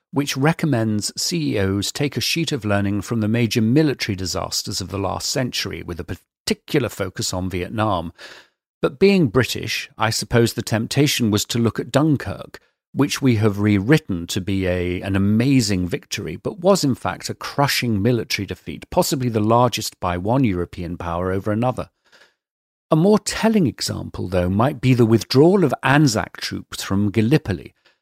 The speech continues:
a campaign launched by then First Lord of the Admiralty, Winston Churchill, an appalling and unnecessary grinder of flesh. It was ended in complete secrecy one night in nineteen seventeen,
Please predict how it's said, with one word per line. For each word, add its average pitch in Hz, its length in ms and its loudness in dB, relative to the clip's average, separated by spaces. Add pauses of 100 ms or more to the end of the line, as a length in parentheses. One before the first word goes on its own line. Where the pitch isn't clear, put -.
(180)
a - 60 -6
campaign 117 720 2
launched 151 440 4
by 107 240 2
then 101 400 4
First 107 420 -2
Lord 101 260 4
of 92 120 -4
the 95 140 0
Admiralty, 98 580 -2
Winston 95 440 -2
Churchill, - 640 -4 (560)
an 185 100 2
appalling 180 680 2
and 98 100 0
unnecessary 131 880 2
grinder 87 540 -2
of 87 60 -12
flesh. - 500 -10 (560)
It 190 160 2
was 147 180 6
ended 156 440 4
in 123 120 2
complete 180 380 0
secrecy - 680 -4
one 120 280 6
night 120 300 2
in 104 200 -2
nineteen 123 640 2
seventeen, 113 680 -4